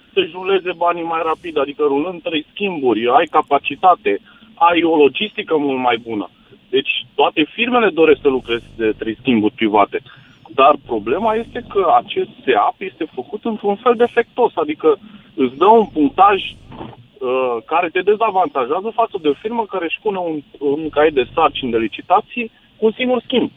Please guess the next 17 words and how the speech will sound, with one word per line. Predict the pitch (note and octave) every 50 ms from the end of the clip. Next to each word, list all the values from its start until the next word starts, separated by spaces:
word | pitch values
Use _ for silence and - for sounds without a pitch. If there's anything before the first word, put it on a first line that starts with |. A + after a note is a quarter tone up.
| - - - - _ - - _ _ _ _
Și | - - A#2+
tu | G#2+ - F#3+
pierzi. | G3+ A3+ C#4 C4 G#3 - - - - - - - - - B3+ B3+ - - - - _ _ _ _ _ _ _ _ - - - - - - - - - - - -
Atunci | - - D#3 - - G3+ F#3+ F3+
ce | - - C4
preferi | - - G3+ E3+ C#3 - D#3 B2+ -
să | - - - -
faci? | A#2 G2 F2 - - - - - - - - _ - _ _ _ _ _ _ _ _ _ _
Să | - D3
mergi, | C3 C#3+ F3+ F#3+ G3 F3 D3 - - - - _ _ _ _ _ _ _ _ _ _ _ _ _ _ _ _ _
să | C#3+ C3
pierzi | - - F3 F3+ D#3 C#3
două, | D3+ E3+ F3 E3 -
trei | - D#3 D#3+
licitații, | D3 C#3+ C3 - - - - D#3 D#3+ D#3+ - A#2
cinci, | - - - D3+ C#3 B2+ A#2
zece, | C#3 C#3+ C#3 - A#2+ -